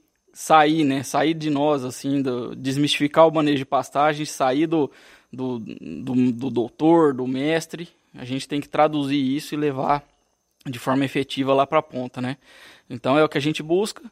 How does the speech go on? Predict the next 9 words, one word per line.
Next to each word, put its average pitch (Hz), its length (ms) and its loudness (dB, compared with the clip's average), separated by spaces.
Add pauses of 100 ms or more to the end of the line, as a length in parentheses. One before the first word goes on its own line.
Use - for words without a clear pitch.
(260)
e 143 140 -2
esse 175 200 -2
é 170 40 2
um, 175 60 4
um, 131 1040 -2
um 139 40 2
espaço, 156 520 2
assim, 143 280 -8
que, 165 360 -12